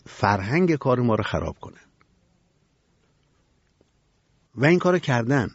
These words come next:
و ما فرهنگ کارمون من می‌تونم بگم خیلی نکات منفی درش هست. مثلاً، مثلاً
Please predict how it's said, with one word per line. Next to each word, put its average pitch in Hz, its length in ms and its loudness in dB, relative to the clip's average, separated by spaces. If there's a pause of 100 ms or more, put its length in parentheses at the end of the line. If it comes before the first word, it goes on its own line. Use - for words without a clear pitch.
(180)
و 123 80 2
ما 160 200 4
فرهنگ 107 500 0
کارمون 135 720 0
من 104 220 2
می‌تونم 101 440 0
بگم 95 300 0
خیلی 87 640 0 (560)
نکات 90 320 -2
منفی 80 420 -8
درش - 320 -14
هست. - 440 -20 (1200)
مثلاً، 101 460 0 (1200)
مثلاً 180 520 0